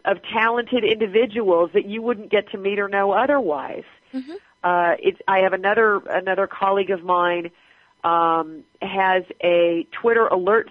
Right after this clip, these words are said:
Speaker 1: so to speak, on a handful of words to do with his business practice. So he monitors
Speaker 2: Mm-hmm.
Speaker 1: those during the course of the day, and every time
Speaker 2: Mm-hmm.
Speaker 1: somebody mentions one of those, he goes in, checks out the tweet,
Speaker 2: Mm-hmm.
Speaker 1: and swoops in with a solution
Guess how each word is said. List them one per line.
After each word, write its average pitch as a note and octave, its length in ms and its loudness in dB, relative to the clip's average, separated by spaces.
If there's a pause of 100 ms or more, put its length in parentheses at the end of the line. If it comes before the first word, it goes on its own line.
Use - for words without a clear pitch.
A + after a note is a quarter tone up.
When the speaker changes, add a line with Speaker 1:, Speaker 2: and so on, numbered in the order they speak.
Speaker 1:
so F#3+ 140 2
to E3+ 100 0 (100)
speak, E3 380 -4 (640)
on F#3 400 2
a F#3 120 0
handful G3+ 540 -2
of E3 120 0
words F#3+ 480 0
to G3 80 -8
do F3+ 160 0
with F3+ 100 0
his F3+ 140 -4
business C4 420 -4
practice. D#3+ 480 -2
So F#3+ 120 -2
he B3 140 -8
monitors A3 500 0
Speaker 2:
Mm-hmm. G3+ 80 -2
Speaker 1:
those F#3 200 0
during F#3 180 -6
the F3 40 -8
course E3 320 -4
of E3 80 -18
the F#3 60 -6
day, C4 220 0
and F#3 100 -2
every F3+ 220 0
time G3 260 -2
Speaker 2:
Mm-hmm. B3 100 -14
Speaker 1:
somebody F3+ 220 -4
mentions G3+ 380 -6
one F#3 160 -4
of E3+ 60 -2
those, E3 220 0
he G3+ 100 -12
goes G3+ 300 0
in, F3+ 120 -4
checks - 280 -6
out A#3 160 -2
the C4 80 -6
tweet, F3 420 0 (440)
Speaker 2:
Mm-hmm. G#3+ 180 -8
Speaker 1:
and G3+ 140 -4 (180)
swoops A#3+ 500 0
in A3+ 220 0
with G3 180 -2
a G3 160 -6
solution G3+ 840 -2